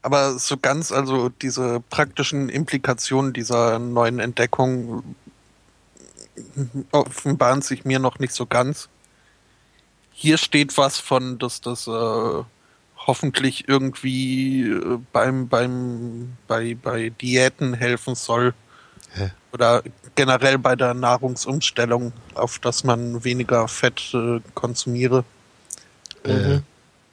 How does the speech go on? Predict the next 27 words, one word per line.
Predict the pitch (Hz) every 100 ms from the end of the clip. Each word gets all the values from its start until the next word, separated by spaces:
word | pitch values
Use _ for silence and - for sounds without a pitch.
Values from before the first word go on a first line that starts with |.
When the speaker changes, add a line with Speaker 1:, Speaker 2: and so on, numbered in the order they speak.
| _ _ _ _ _ _ -
Speaker 2:
aber | 104 117
ich | 113 104 -
muss | 123 131
mal | 113
eins | 113 151 -
sagen, | 110 107 101
so | 110
ein |
kleiner | 110 110 107 104
Pro-Tipp | - - 131 156 - 131 -
aus | 107 107
dem | - 101 95 101 95 _ _
minus | 123 127 120 -
dreizehn | - 104 107 120 104
Grad | 101 101 -
kalten | 101 98 101
Berlin. | 101 95 101 110 - - -
So | - 98
ein |
bisschen | 95 139 - 117
Fett | - - -
im | 104
Winter | 104 104 113
ist | 101 -
echt | - -
gut. | - 123 -
Speaker 3:
<laughs> | -